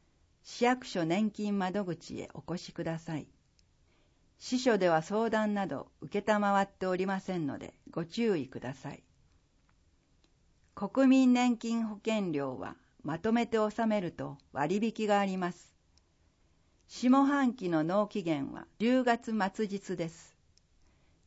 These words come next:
十月末までに十月から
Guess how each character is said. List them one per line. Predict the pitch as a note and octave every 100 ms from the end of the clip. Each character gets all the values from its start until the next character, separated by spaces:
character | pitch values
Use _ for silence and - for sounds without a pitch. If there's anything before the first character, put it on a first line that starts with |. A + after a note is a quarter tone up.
| -
十 | D#3+ B3+ C4+
月 | B3+ B3+ A#3+ A#3+
末 | A#3
ま | F#3+ E3
で | D3
に | C#3 D3+ D#3 _ _
十 | C#3+ D#3+ A3 A3+
月 | A3 -
か | - D3+
ら | A#2+